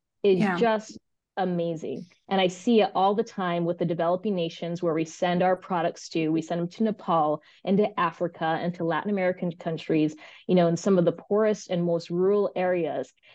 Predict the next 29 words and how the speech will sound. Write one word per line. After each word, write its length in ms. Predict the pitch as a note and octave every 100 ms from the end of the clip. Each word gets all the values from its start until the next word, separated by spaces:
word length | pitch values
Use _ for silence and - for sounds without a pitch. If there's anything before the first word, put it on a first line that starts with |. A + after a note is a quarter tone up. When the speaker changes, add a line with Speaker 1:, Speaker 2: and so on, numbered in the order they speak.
| _ -
Speaker 1:
And, 360 | G3 F#3+ F#3 F3 - _ _ C#3+ _ _ -
you 180 | G#3+
know, 340 | G3+ E3+ E3 - _ _
our 140 | G#3 A3+
customers 640 | - C4 C4 A3+ F#3+ F3+
say 220 | G3 F3
that 260 | F3 E3 - _
our 100 | F3+
products 400 | E3+ F3+ E3 E3
are 100 | E3
life-changing, 800 | D#3 D#3+ F3 A#3 A3 A#3+ B3+ C4 - _
but 120 | F#3+ F3+
when 160 | G3+
you 120 | G3
see 420 | F3+ - A3+ A#3+ A#3+
somebody 380 | - G3+ F3+
in 80 | E3+
Africa 500 | - E3+ F#3+ G3+ A#3+
that 160 | G3 E3
says, 320 | - F3 E3 - _ -
"I 80 | F#3+
no 240 | G3 G3
longer 360 | G3 F#3+ F3+ E3
regret 600 | E3 D3+ F3 F#3 F3 -
being 200 | F#3 E3+
a 60 |
girl," 560 | D#3+ D#3+ E3 E3+ C4+ D#4+ _ _ _ _ _
it 160 | G#3+ -
just 500 | C#4 A3+ F3+ -